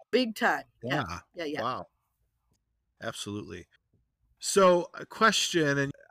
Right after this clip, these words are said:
Speaker 2: I don't wanna make this unique to your setting, but if you were to predict which teachers are going to embrace the new textbooks and dig in and figure out how it's intended to be used and try to use it with fidelity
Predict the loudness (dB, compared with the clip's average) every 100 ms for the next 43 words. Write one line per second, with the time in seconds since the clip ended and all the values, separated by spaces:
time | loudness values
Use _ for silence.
0 | -6 -2 -2 -2 -2 -2 -2 -2 -2 -2
1 | -4 -6 -6 -8 -8 -6 -2 -2 -2 -2
2 | -4 -4 -6 -8 -6 -4 -4 _ -6 -6
3 | -4 -2 -2 -2 -6 -8 -4 0 2 2
4 | -4 -12 -6 -4 -4 -6 -10 -8 -6 -4
5 | -4 -6 -4 -6 -6 0 0 0 -4 -8
6 | -8 -6 -6 -4 -4 -6 -6 -4 -4 -4
7 | -10 -10 -4 -2 0 -2 -2 -2 -4 -10
8 | -12 -12 -6 0 2 2 0 0 0 -4
9 | -12 -10 -10 -10 -12 -8 -8 -8 -10 -10
10 | -6 -4 -4 -8 -8 -10 -12 -14 -8 -6
11 | -6 -6 -8 -10